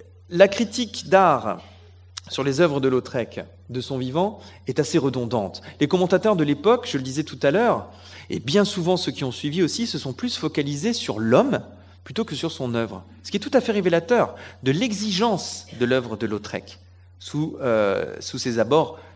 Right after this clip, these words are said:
qui peuvent paraître assez évidents, parfois, du point de vue du sujet. En réalité, c'est beaucoup plus exigeant que ça. Finalement, on n'a pas vraiment su comment appréhender cet art-là de son vivant.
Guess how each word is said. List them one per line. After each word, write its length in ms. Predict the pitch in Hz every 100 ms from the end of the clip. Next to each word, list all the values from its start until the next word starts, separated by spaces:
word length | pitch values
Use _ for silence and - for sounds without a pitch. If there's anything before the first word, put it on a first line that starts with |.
| -
qui 140 | 147
peuvent 440 | - 262 175 127 - - - - - _ - - _ - - - 139 -
paraître 380 | 165 202 208 - -
assez 240 | - 175
évidents, 480 | 165 147 139 127 120 - - -
parfois, 480 | - - - 107 104 117
du 80 |
point 140 | 113 120
de 60 |
vue 80 | 110
du 100 | 110
sujet. 380 | - 113 101 92 - -
En 80 | 127
réalité, 300 | 147 147 190
c'est 180 | - 117
beaucoup 240 | 143 139
plus 200 | 120 113
exigeant 340 | 107 107 98 90
que 100 | -
ça. 180 | 92 -
Finalement, 680 | - - - 180 214 247 160
on 60 |
n'a 140 | 156 156
pas 200 | 196 190
vraiment 340 | 147 160 160
su 160 | - -
comment 320 | 151 156 156 - - -
appréhender 800 | 160 170 - - 208 180 160 202
cet 280 | 196 135 143
art-là 520 | 131 117 117 113 113 101
de 100 | 107
son 200 | - 95
vivant. 420 | 92 90 95